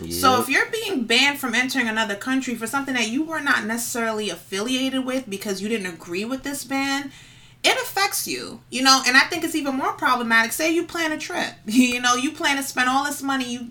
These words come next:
Speaker 1: in flight, hotel, and then you get there and they said you can't come into this country because you're an American or your religious affiliation.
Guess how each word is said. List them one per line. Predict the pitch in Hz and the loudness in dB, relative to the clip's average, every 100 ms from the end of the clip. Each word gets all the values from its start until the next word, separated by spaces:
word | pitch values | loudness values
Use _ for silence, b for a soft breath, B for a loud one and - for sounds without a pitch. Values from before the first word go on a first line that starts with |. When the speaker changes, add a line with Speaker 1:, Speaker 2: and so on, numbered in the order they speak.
| - | -6
Speaker 1:
in | 214 | -4
flight, | 208 - 254 240 | -4 0 4 4
hotel, | 233 226 214 254 240 226 233 B B - | 2 -4 -4 2 4 4 0 B B -4
and | 202 | -2
then | |
you | 220 262 | 0 -2
get | 208 285 - | 2 0 2
there | 240 | 2
and | 233 | 2
they | |
said | 262 240 220 | 0 -2 -2
you | 277 | -4
can't | 277 240 | -4 -4
come | 247 233 | -2 -4
into | 226 | -4
this | 214 - | -6 -6
country | 285 285 247 | -6 -4 -4
because | 208 233 208 | -4 -4 -4
you're | 208 | -4
an | 190 | -6
American | 175 220 392 381 214 190 226 233 B B B B | -4 -4 -4 -4 -4 -2 -4 -6 B B B B
or | 220 | 2
your | 226 214 | 2 2
religious | 208 233 226 226 | 0 0 -2 -4
affiliation. | 202 226 196 190 262 330 233 202 190 | -4 -2 -2 0 0 0 0 -2 -4